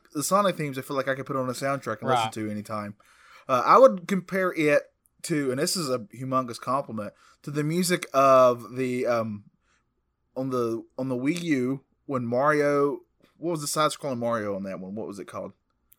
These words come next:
Speaker 2: Uh, New Super Mario Brothers.
Speaker 1: Is that what it's called?
Speaker 2: There's also Mario three D World, which is a three D
Speaker 1: No, the
Speaker 2: one.
Speaker 1: other one.
Speaker 2: New Super Mario Brothers.
Speaker 1: Okay, I love the music in that one.
Speaker 2: Yeah.
Speaker 1: It's classic Mario music, but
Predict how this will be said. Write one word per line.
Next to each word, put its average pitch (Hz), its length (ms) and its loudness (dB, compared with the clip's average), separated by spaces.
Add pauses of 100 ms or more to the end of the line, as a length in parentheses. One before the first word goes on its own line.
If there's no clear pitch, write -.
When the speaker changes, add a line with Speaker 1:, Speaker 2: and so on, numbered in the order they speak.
(120)
Speaker 2:
Uh, 127 140 -2
New 123 160 -4
Super 123 240 -10
Mario 139 240 2
Brothers. 170 480 -4
Speaker 1:
Is 117 80 -12
that 131 80 -2
what 156 140 -2
it's 151 80 -12
called? 214 260 -2 (340)
Speaker 2:
There's 131 140 -4
also 147 320 2
Mario 123 300 0
three 117 200 -6
D 135 140 -2
World, 101 320 -8
which 113 180 -12
is 110 80 -12
a 110 60 -14
three 120 140 -8
D 147 60 2
Speaker 1:
No, 151 60 2
the 135 120 -2
Speaker 2:
one. 135 100 6
Speaker 1:
other 131 140 4
one. 110 240 -6 (260)
Speaker 2:
New 139 80 -4
Super 120 240 -10
Mario 117 260 -4
Brothers. 120 300 -8
Speaker 1:
Okay, 131 320 0 (260)
I 156 120 8
love 180 240 4
the 151 80 -4
music 117 320 -6
in 104 80 -8
that 101 180 -8
one. 95 240 -14
Speaker 2:
Yeah. 113 220 -4 (180)
Speaker 1:
It's 131 240 -4
classic 160 500 0
Mario 135 360 0
music, 117 240 -8
but 120 180 -6